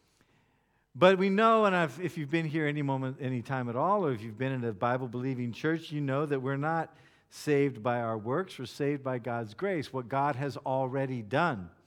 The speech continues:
is what saves us. But at the same time, we're not saved in order just to sit back and do nothing. You know, we're not, uh, we're not, we're not saved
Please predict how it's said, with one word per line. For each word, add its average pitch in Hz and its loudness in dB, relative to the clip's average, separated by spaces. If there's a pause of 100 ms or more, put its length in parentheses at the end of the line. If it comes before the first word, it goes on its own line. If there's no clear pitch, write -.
(460)
is 113 -4
what 120 -2
saves 185 0
us. - -18 (1500)
But 226 8
at 185 -2
the 185 -2
same 226 2
time, 220 2
we're 196 2
not 208 2
saved 220 4
in 180 -2
order 180 -2
just 156 -8
to 156 -4
sit 180 -4
back 175 0
and 147 -4
do 190 0
nothing. 190 -2 (1300)
You 123 -8
know, 135 -2
we're 156 0
not, 165 -2
uh, 135 -2 (880)
we're 156 -2
not, 180 2
we're 175 0
not 185 2
saved 196 4